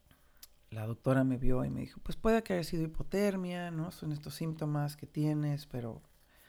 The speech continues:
lo, lo, lo interesante para mí fue que en,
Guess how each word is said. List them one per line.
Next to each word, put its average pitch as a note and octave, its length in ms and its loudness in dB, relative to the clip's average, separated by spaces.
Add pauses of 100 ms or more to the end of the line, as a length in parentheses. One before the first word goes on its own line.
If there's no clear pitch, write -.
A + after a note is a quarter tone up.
(840)
lo, D#3+ 280 6
lo, E3 240 6
lo E3+ 160 2
interesante F3 520 2
para E3+ 240 4
mí D#3+ 160 0
fue D#3+ 280 -2
que - 400 -4 (100)
en, D3 440 0